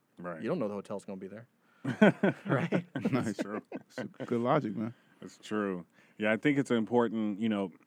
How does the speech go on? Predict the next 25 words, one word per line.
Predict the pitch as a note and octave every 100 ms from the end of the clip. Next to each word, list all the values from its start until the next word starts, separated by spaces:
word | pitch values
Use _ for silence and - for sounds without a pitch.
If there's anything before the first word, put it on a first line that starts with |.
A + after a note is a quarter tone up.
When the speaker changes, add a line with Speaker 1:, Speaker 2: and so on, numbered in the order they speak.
| - _ -
Speaker 1:
<clears throat> | - - - -
the |
way | A#2 D3
we're | C3+
talking | B2+ A#2 A2
about | G2+ F#2+
marketing | G2 G2+ G#2 F#2+
plans | F2+ G2 F#2 F2+ F2
and | F2+
whatnot, | F2 F2 F2+ F2
I | F2+
think | F2+ G#2 F#2+
that | F2+ -
people | G#2 F#2+ F2+ F2 - _ _ _
don't | A2+ A#2+ F2+
realize | G2 G#2 G2 F#2 F#2 F2+ - -
how | G#2+ G2
much, | F#2 F#2 F2 - - - _ _ _ _ _ _ -
uh, | F#2+ F2+ F2 E2+ -
it | G#2
requires | G#2 F#2+ - G#2+ G#2 G2+ F#2+ F#2 -
you | G2
to | F2+ F2+
be | G2
an | F2+